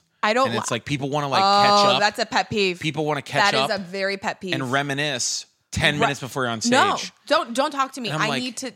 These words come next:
Speaker 1: I
Speaker 2: I'm
Speaker 1: need
Speaker 2: like,
Speaker 1: to be
Speaker 2: "Hey,
Speaker 1: in
Speaker 2: I
Speaker 1: my
Speaker 2: gotta,
Speaker 1: mind.
Speaker 2: I gotta do the thing a thing. I gotta do a th-, the th-,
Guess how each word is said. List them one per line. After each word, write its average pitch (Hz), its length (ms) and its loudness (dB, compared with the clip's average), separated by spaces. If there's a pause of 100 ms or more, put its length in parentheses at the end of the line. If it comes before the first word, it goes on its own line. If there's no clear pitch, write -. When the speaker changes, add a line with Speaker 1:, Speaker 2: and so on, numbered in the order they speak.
Speaker 1:
I 214 100 -2
Speaker 2:
I'm 233 60 -6
Speaker 1:
need 254 80 -6
Speaker 2:
like, 294 100 -4
Speaker 1:
to - 60 -6
be 160 60 -2
Speaker 2:
"Hey, 165 40 2
Speaker 1:
in 156 60 0
Speaker 2:
I - 60 2
Speaker 1:
my - 60 2
Speaker 2:
gotta, 160 120 2
Speaker 1:
mind. 175 400 -6
Speaker 2:
I 123 80 -6
gotta 139 180 -4
do 117 60 -12
the 110 60 -20
thing 120 240 -12
a 110 40 -10
thing. 98 500 -14
I 110 60 -10
gotta 107 180 -6
do 104 180 -10
a 98 40 -10
th-, - 180 -20 (140)
the 113 80 -20
th-, - 140 -20